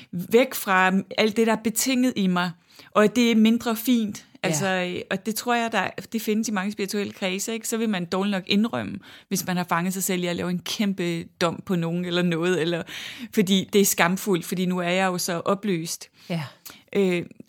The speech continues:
Speaker 1: hvor, hvor kurset jo, altså, det er jo det, jeg synes er så fantastisk ved det, øh, indbefatter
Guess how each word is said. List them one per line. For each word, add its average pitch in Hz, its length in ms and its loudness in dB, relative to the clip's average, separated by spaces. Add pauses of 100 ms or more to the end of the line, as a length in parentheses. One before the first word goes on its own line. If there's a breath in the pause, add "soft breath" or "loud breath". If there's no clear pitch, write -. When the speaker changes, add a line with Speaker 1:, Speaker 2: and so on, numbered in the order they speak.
(180)
Speaker 1:
hvor, 190 260 2
hvor 185 100 0
kurset 247 500 4
jo, 180 300 0
altså, 190 200 -2
det 185 80 -2
er 202 40 2
jo 202 60 0
det, 202 100 0
jeg 202 100 0
synes 214 160 -2
er 202 60 -2
så 190 100 -6
fantastisk 220 580 -2
ved 185 100 0
det, 196 140 -8 (340)
øh, 190 80 0 (360)
indbefatter 226 600 2